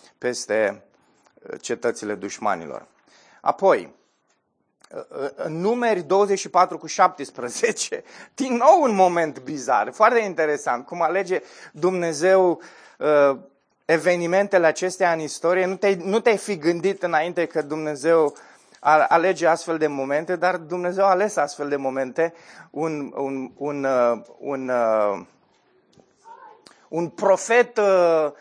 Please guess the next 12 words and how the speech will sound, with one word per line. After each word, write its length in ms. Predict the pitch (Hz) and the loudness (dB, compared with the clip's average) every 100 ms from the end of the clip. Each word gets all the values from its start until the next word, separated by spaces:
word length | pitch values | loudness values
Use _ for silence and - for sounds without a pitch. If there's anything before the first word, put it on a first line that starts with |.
| - - _ - | -20 -20 _ 0
păgân 540 | 196 156 180 196 233 | 0 0 -2 0 -2
n-avea 480 | 220 165 185 208 202 | -4 -2 2 2 2
nicio 260 | 208 208 | -2 -6
treabă 420 | 196 185 190 190 180 | 0 4 4 2 -4
cu 120 | 175 | -6
Dumnezeu, 840 | 160 165 151 131 143 160 214 _ _ _ _ _ _ | -8 -8 -10 -6 -4 -2 -6 _ _ _ _ _ _
dar 180 | 165 160 | -2 0
care 300 | - 175 180 | 2 2 2
Dumnezeu 540 | 160 170 147 180 190 | -2 -8 -4 -2 0
îi 120 | 175 165 | 0 -4
se 180 | 175 | -8
descoperă 1040 | 156 156 - 180 180 175 165 156 143 143 | -6 -8 -4 -2 -2 0 0 0 0 -2